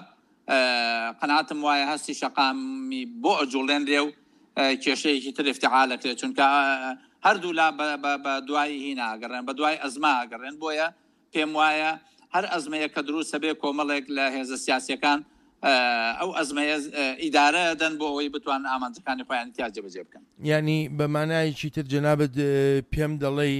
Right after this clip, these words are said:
Speaker 2: هەتا ئێستش سیاسەتی دروستکردنی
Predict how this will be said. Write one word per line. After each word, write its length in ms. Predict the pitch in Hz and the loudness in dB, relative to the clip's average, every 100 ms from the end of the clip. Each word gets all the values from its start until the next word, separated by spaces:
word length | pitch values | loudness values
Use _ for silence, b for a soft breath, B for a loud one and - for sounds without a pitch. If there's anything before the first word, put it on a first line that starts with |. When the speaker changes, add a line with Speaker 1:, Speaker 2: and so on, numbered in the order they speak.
| 120 | -4
Speaker 2:
هەتا 280 | 107 120 175 | -6 -2 0
ئێستش 560 | 156 135 123 - 131 123 - | 0 -2 -6 -4 -4 -4 -4
سیاسەتی 800 | - 139 123 120 175 165 147 135 143 b b 117 113 | -4 -2 0 -2 -4 -2 2 2 2 b b -8 4
دروستکردنی 800 | 135 135 - 151 143 175 190 | 4 4 0 -6 -4 0 0